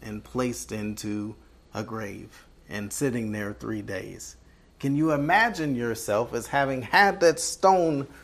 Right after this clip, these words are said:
rolled away and ascending into heaven and being seated down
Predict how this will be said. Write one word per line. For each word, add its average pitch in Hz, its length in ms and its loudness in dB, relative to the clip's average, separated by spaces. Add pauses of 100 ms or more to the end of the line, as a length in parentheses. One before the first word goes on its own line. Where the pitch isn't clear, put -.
(160)
rolled 160 380 4
away 131 540 4 (300)
and 120 160 -2
ascending 139 760 -2
into 123 260 -2
heaven 110 480 -4 (240)
and 107 220 -6
being 113 220 -6
seated 123 440 -4
down 104 420 -10